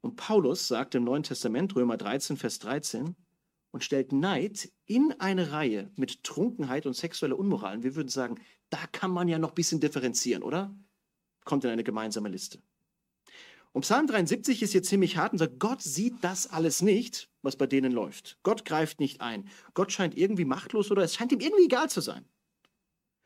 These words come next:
Und in genau dieser Krise steckt der Asaf. Er steckt in der Krise auch in der Gefahr, vom Leben des Glaubens zurückzufallen in das Leben des Schauens. Das, was wir mit den Augen sehen.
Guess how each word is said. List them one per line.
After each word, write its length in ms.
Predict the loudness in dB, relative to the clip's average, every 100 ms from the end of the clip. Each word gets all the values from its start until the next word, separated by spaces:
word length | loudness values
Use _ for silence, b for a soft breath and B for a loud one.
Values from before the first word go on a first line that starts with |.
| b -4
Und 160 | 0
in 100 | 2
genau 400 | 4 2 2 2
dieser 300 | 2 2 0
Krise 580 | -2 -4 -2 0 0 -2 -12 _
steckt 380 | -8 -2 -2 -2
der 140 | -4
Asaf. 480 | -4 -6 -8 -12 -20 _ _ _ _ _ _ _ _ -6
Er 80 | -2
steckt 240 | 0 2
in 100 | 2
der 100 | 0
Krise 340 | -2 -6 -2
auch 120 | -4 0
in 100 | 0
der 120 | 2
Gefahr, 640 | -2 -6 -4 -2 -4 -8
vom 200 | -2 2
Leben 300 | 4 4 2
des 280 | 0 -2 -2
Glaubens 920 | -2 0 2 4 2 0 -6 -6 -10 _ _ _ _ _
zurückzufallen 680 | 2 2 2 0 -2 0 0
in 40 | 2
das 160 | 0
Leben 260 | 2 2 4
des 200 | 0 0
Schauens. 720 | -2 0 -2 -2 -4 -6 -8 _ _ _ _ -6
Das, 160 | -4 -2
was 140 | -2
wir 60 | -2
mit 100 | 0
den 100 | -2
Augen 240 | -2 -4
sehen. 420 | -2 -2 -4 -10